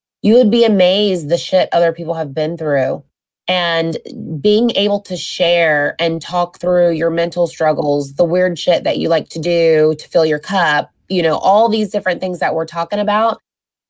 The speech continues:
not only does that allow you to breathe and not hide and show up,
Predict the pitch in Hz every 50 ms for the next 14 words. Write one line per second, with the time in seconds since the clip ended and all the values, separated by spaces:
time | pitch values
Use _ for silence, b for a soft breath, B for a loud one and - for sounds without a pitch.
0 | _ _ - 190 233 254 - - _ - 165 - - 233 247 294 349 392 392 359
1 | 302 247 190 208 202 196 190 175 - 196 175 170 170 170 - - _ _ _ _
2 | _ _ _ _ - 190 185 185 190 180 175 185 208 220 208 196 190 170 - -
3 | 190 160 139 143 160 165 170 165 165 190 233 277 285 262 - 190 175 165 165 165
4 | 180 - - - - 151 147 151 170 196 233 277 269 233 - - 185 175 170 151
5 | - - - 175 165 160 156 156 185 247 262 - _